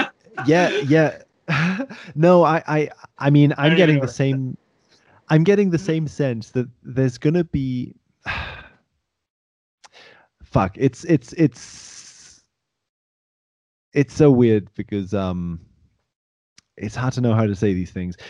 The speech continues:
Speaker 2: but I definitely think that technology is somehow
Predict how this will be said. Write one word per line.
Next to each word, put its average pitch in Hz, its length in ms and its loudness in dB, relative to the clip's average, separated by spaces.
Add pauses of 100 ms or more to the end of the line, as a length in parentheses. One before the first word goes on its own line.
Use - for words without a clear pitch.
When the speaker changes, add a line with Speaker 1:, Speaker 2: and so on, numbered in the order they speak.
(120)
Speaker 2:
but 127 100 2
I 131 80 2
definitely 165 360 -6
think 131 360 -18
that 120 140 -16 (200)
technology 131 1600 -2 (1160)
is 127 340 2
somehow 131 880 -2